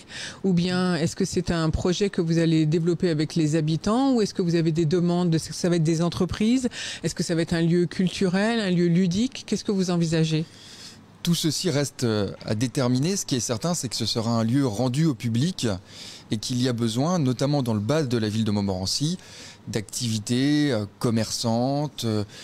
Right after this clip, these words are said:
Speaker 2: euh, de, d'activités associatives, de services publics. Moi, j'a-, j'accorde la même attention à chaque citoyen et à chaque quartier de la ville de Montmorency. Donc on va avoir l'opportunité de recréer un lieu d'exception sur, euh, cette zone qui a été préemptée.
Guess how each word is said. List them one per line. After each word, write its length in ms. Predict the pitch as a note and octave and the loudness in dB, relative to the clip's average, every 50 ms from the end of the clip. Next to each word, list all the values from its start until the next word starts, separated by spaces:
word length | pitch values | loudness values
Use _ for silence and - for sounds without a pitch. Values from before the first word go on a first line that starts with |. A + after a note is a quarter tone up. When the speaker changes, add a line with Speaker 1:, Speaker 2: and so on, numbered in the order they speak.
| - - - - - - | -20 -20 -20 -18 -10 -4
Speaker 2:
euh, 160 | - A2 G#2+ G2+ | -2 -2 0 -2
de, 380 | G#2 A2+ A2+ A2+ A2+ G#2+ G#2 | 0 0 0 2 2 2 2
d'activités 580 | G2+ A2 G2+ - - - A2 A2 G2+ - - A#2 | 0 -2 -4 -6 -8 -6 -6 -6 -4 -2 -2 -2
associatives, 880 | G#2+ - - A#2 G#2+ - - G#2+ F#2+ - - A#2 A#2+ A#2+ C3 C#3+ B2+ | -2 -2 -2 -2 -2 -2 -4 -4 -4 -4 -6 -4 -2 -2 0 -2 0
de 80 | A2+ A2 | -2 -2
services 380 | - - A#2+ A2 G#2+ A2+ A2 - | -2 -2 -2 -2 -2 -4 -6 -6
publics. 500 | - A2+ G#2 G#2+ A#2 D3 D#3 - - - - - - - - - - - - | -4 -4 -2 0 0 -2 -2 -4 -8 -10 -14 -20 -20 -20 -20 -18 -16 -6 -4
Moi, 100 | A#2 A#2 | -2 -2
j'a-, 200 | G#2+ A#2 A2+ G#2 | 0 0 -2 -2
j'accorde 460 | G#2+ A2+ A2 - - C3 B2 B2+ A2+ | -2 -4 -4 -2 -2 -2 -2 0 0
la 240 | G#2+ G2+ G2 G2 G#2 | 0 0 0 0 2
même 140 | B2 C3 C3 | 2 2 0
attention 420 | B2 - A#2+ A#2 - - D3 B2+ | 0 0 -2 -4 -2 -2 -2 -2
à 60 | A2 | -2
chaque 200 | - - C#3 A#2 | 0 -2 -4 -4
citoyen 500 | - B2+ - B2+ A#2+ A#2+ C3 C3 C3 B2+ | -4 -6 -2 -2 0 2 2 2 2 0
et 80 | A2+ G#2 | 0 0
à 80 | G2 | -2
chaque 320 | F#2+ - B2+ B2 A2+ - A2+ G#2 F#2+ | -2 -2 -2 -4 -4 -2 -4 -6 -4
quartier 340 | - B2 G2+ - - C#3+ C3 | -4 -6 -6 -4 -4 -4 -2
de 60 | A2+ | 0
la 80 | A2+ G#2+ | -2 -2
ville 140 | G#2 A2+ G#2+ | 0 0 -2
de 80 | A2 | 0
Montmorency. 580 | G#2 G#2 G2+ G2 F2+ F#2+ G2 - - C#3 E3 E3+ - - - - - - - - - - - | 0 0 0 -2 -2 -2 -4 -2 -2 -2 -4 -4 -6 -12 -18 -18 -16 -16 -16 -20 -20 -12 -12
Donc 180 | A2+ - - | -10 -6 -4
on 40 | A2+ | -2
va 200 | G2+ A#2 B2 B2 | -2 0 0 -2
avoir 240 | A2+ G#2+ B2 A#2+ A#2 | -2 -2 0 0 0
l'opportunité 600 | A#2 G#2+ - B2 A2 - A#2+ A2+ G#2+ G2+ D3 D3 | -2 -2 -2 -4 -4 -2 -2 -2 -2 0 0 0
de 40 | B2+ | 0
recréer 440 | G#2 A#2 A2 - - A#2 A#2 B2 B2+ | 0 -2 -2 -4 -4 -2 -2 0 0
un 100 | A2+ G#2 | 0 0
lieu 220 | G2+ G#2+ C#3 C3+ | 0 0 0 0
d'exception 500 | B2+ A#2+ - - A#2+ G2+ - - B2+ B2+ - - - - - - - - | 0 -2 -2 -4 -4 -4 -2 -2 -2 -4 -4 -10 -20 -20 -20 -20 -16 -12
sur, 280 | - - - B2 A2+ G#2+ | -8 -6 -4 -2 -2 0
euh, 320 | G#2+ G#2 G2+ G2 F#2+ F2+ - G#2 | 0 0 0 0 -2 -2 -4 -6
cette 260 | - - A2+ G2+ G2+ | -4 -4 -4 -2 -2
zone 200 | A2+ C3 C3+ B2 | 0 0 0 0
qui 100 | G#2 - | 0 -2
a 20 | G#2 | -2
été 160 | F#2+ - A#2+ | -2 -2 -4
préemptée. 460 | - A#2 A2+ G#2+ G#2 G2 - G2+ E2 | -2 -2 -2 -2 -2 0 -2 -4 -4